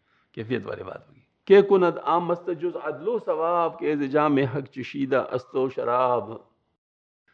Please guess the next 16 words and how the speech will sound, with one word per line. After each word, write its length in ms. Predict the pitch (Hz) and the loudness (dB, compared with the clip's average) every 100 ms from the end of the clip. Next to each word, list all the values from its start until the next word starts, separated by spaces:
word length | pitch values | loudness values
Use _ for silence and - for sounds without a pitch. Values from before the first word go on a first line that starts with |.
| _ _ - | _ _ -2
ایسا 240 | 190 190 | -2 0
مست 240 | 170 190 | -2 0
جس 160 | 170 170 | -2 -4
نے 80 | 156 | -6
حق 120 | - | -6
تعالیٰ 180 | - 165 | -4 -4
کے 60 | 151 | -4
جام 280 | 120 135 156 | 0 0 -2
سے 120 | 143 | -8
شراب 400 | - 135 135 - | -8 -4 -4 -4
پی 160 | 165 139 | -2 0
ہے، 40 | |
عدل 240 | 127 117 | 0 -2
و 80 | 117 | -6
ثواب 360 | - 113 147 | -2 0 0
ہی، 80 | 131 | -2